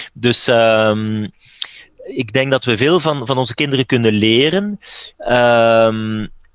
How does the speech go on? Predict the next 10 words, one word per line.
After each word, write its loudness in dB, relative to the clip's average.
en, -2
en 0
het -2
inderdaad 0
een, -2
een 0
herontdekking -2
is. -2
Ons -4
brein 0